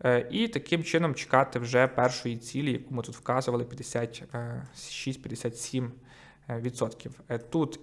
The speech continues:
йде у нас, е, гарна консолідація. Е,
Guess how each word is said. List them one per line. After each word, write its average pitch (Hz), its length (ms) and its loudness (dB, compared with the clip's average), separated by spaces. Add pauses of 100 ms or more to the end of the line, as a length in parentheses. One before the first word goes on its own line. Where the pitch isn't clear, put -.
йде 131 280 6
у 117 120 6
нас, 120 380 0 (140)
е, 117 280 0
гарна 120 360 8
консолідація. 131 920 2 (540)
Е, 120 320 2